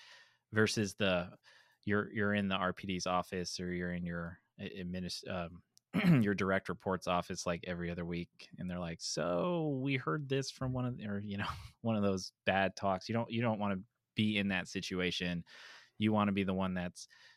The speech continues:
still impressing them throughout, 'cause that's, that's essentially what they're investing in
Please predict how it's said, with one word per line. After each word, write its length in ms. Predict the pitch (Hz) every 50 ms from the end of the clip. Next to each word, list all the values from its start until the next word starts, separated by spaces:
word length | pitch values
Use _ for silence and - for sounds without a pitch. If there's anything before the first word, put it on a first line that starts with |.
| -
still 360 | - - - - 135 123 117 113
impressing 520 | 107 104 - 104 101 98 - 101 92 92
them 400 | 92 90 92 90 87 87 87 -
throughout, 480 | - 92 87 87 85 85 85 85 87 - - -
'cause 140 | - 87
that's, 260 | 92 95 95 - - - -
that's 240 | - 131 147 - -
essentially 480 | 113 110 - 190 202 185 - 120 107 101
what 160 | 101 95 -
they're 160 | 104 92 90
investing 480 | 85 85 85 135 156 - - - 95 95
in 300 | 92 92 90 90 90